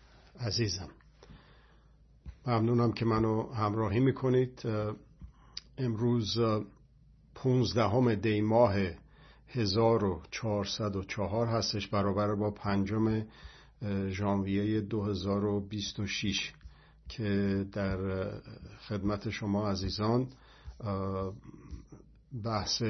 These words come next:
امروز دوشنبه رو، اه، مطرح می‌کنیم. امروز، اه،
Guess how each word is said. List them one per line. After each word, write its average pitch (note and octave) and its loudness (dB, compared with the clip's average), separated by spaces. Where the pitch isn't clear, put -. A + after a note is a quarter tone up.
امروز G#2+ 0
دوشنبه G2+ 0
رو، A2+ 0
اه، G2+ -4
مطرح G2+ 0
می‌کنیم. - -10
امروز، B2 2
اه، B2 6